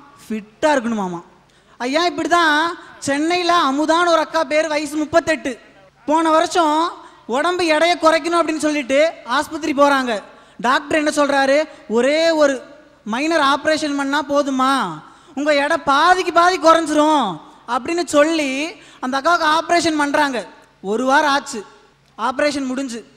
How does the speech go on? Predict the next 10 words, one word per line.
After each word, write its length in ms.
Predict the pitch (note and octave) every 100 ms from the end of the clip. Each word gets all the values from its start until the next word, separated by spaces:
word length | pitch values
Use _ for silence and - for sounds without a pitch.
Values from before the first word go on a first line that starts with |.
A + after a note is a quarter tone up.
| _ _ -
அந்த 200 | B3+ D4
அக்காவுக்கு 320 | F4 F4+ E4+
வயித்துல 280 | D#4 E4+ F4
மறுபடியும் 440 | D#4+ D#4 E4+ F4
வலி 200 | E4+ E4
எடுப்புறது, 400 | E4 D#4+ D#4 C#4+ E4+ G4+ - -
மறுபடியும் 360 | B3+ D#4 F4
அந்த 120 | E4+ D4
டாக்டர்கிட்ட 360 | D4 E4+ E4 C#4
போறாங்க. 460 | D4 D4+ C#4+ B3